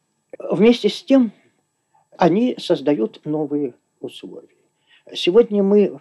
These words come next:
поговорим о той среде в восемнадцатом веке, которая была связана с, э, разночинной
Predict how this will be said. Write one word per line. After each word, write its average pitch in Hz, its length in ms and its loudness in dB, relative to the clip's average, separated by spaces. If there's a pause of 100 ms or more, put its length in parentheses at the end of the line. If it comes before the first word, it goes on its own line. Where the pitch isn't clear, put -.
(120)
поговорим 156 640 0
о 160 240 -2 (800)
той 240 360 4 (100)
среде 110 800 -4 (420)
в - 60 -20
восемнадцатом 117 1120 -6
веке, 92 420 -8 (300)
которая 220 420 2
была 165 380 0 (160)
связана 160 760 -4 (240)
с, - 320 -12
э, 147 200 -4 (760)
разночинной - 720 -8